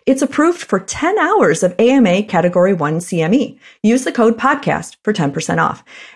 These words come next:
And because I'm a practical mom of three, guess what?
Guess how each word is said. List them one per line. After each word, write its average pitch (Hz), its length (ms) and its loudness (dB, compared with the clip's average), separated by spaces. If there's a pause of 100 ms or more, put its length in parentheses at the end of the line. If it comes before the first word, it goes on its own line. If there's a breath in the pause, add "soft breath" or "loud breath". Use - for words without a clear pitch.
And 202 220 -2 (120)
because 440 320 0
I'm 359 140 2
a - 60 2
practical 165 420 -2
mom 151 200 0
of 147 80 -6
three, 254 220 0
guess 320 240 -2
what? - 260 0